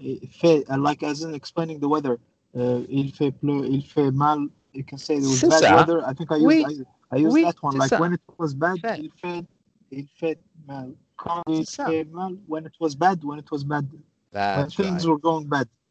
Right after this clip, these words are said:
Speaker 1: Oh.
Speaker 2: Oui. Quand
Speaker 1: When
Speaker 2: on
Speaker 1: things were
Speaker 2: dit
Speaker 1: going
Speaker 2: faire
Speaker 1: bad.
Speaker 2: beau, quand on dit, euh,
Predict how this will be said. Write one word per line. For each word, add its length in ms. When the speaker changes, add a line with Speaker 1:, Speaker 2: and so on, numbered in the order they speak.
Speaker 1:
Oh. 180
Speaker 2:
Oui. 240
Quand 320
Speaker 1:
When 100
Speaker 2:
on 60
Speaker 1:
things 100
were 60
Speaker 2:
dit 80
Speaker 1:
going 200
Speaker 2:
faire 280
Speaker 1:
bad. 140
Speaker 2:
beau, 580
quand 280
on 80
dit, 320
euh, 460